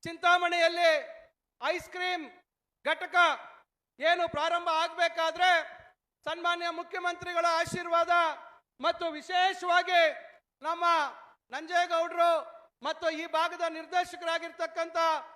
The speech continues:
ಅಶ್ವಥ್ ನಾರಾಯಣ್ ಬಾಬು ಅವರು ಮತ್ತು ಹಾಲು ಒಕ್ಕೂಟದ ಎಲ್ಲ ನಿರ್ದೇಶಕರ ಸಹಕಾರದ ಜೊತೆಗೆ ಅತಿ ಹೆಚ್ಚಿನ ಒಂದು ನನ್ನ ಜೊತೆಯಲ್ಲಿ ನನ್ನ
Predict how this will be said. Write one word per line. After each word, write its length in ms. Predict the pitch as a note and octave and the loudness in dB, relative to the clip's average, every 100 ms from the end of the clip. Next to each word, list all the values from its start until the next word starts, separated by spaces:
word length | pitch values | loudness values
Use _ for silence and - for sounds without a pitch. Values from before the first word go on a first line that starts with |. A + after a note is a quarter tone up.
| _ - | _ -12
ಅಶ್ವಥ್ 400 | B3+ C4 F4 F4 | -10 -6 -4 -2
ನಾರಾಯಣ್ 360 | F4 F4 E4+ E4+ | 0 2 0 0
ಬಾಬು 300 | D#4 E4 E4+ | -2 0 0
ಅವರು 340 | E4 E4 D#4+ D4+ - - _ - | 0 2 0 0 -4 -20 _ -8
ಮತ್ತು 240 | D#4+ E4 D#4+ | -6 -2 0
ಹಾಲು 260 | D#4 F4 F4 | 0 -2 -4
ಒಕ್ಕೂಟದ 360 | E4 F4 E4 D#4+ D#4 | -6 -8 -4 -4 -2
ಎಲ್ಲ 140 | E4+ E4+ | -2 -2
ನಿರ್ದೇಶಕರ 640 | D#4+ D#4+ F4 F4 F4+ E4+ D#4+ | -4 -8 -2 -2 -4 -6 -6
ಸಹಕಾರದ 600 | D#4+ D4+ E4 E4+ E4+ E4+ D#4 | -4 -4 -2 -2 -4 -6 -6
ಜೊತೆಗೆ 420 | D#4 D#4 F#4 F4+ D#4 - - - _ _ - | -6 -4 0 2 0 -4 -20 -20 _ _ -6
ಅತಿ 240 | D#4+ F#4 E4+ | -4 -2 -2
ಹೆಚ್ಚಿನ 400 | F4 - G4 F#4+ E4+ B3 - - _ _ - | -2 -2 0 2 2 0 -14 -20 _ _ -4
ಒಂದು 260 | D4 E4+ F4 D#4 B3+ - A3+ | -4 0 2 2 -2 -12 -10
ನನ್ನ 180 | D#4+ E4 D#4+ | -6 -4 -2
ಜೊತೆಯಲ್ಲಿ 460 | D4+ D#4+ F4+ F#4 F4+ | -2 0 2 2 -2
ನನ್ನ 260 | E4 E4 | -6 -4